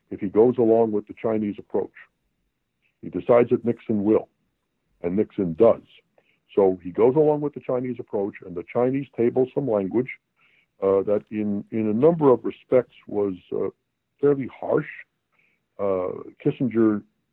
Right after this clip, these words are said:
did not disagree then with the approach that was taken of stating the differences, but he did disagree with the harshness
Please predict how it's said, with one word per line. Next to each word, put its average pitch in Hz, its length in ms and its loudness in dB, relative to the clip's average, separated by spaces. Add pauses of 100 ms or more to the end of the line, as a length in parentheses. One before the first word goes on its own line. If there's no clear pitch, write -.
did 113 140 -2
not 139 280 2
disagree 131 560 -2
then 117 280 2
with 104 160 -4
the 98 140 -6
approach 175 480 0
that 120 120 -6
was 127 100 -8 (100)
taken 120 260 -4
of 90 120 -10
stating 113 300 -2
the - 80 -6
differences, 127 500 -2 (460)
but 95 100 2
he 90 80 0
did 120 220 4
disagree 117 480 2
with 107 180 0
the 90 80 0
harshness 120 560 2